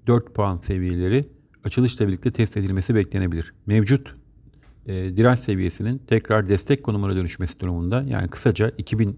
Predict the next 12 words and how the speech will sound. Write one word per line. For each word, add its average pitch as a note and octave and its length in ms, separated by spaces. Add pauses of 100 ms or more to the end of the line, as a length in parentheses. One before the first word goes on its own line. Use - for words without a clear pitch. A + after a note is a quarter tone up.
(120)
puan G2+ 200
seviyelerinin F#2+ 540 (180)
üzerinde F#2 340
endeks F#2 340
kalabilmesi F2+ 580
durumunda, E2+ 520 (520)
e, F#2+ 120
yükseliş, G#2 960
e, E2+ 440
momentumu G2 760 (140)
güç A2 240
kazanmaya F#2+ 600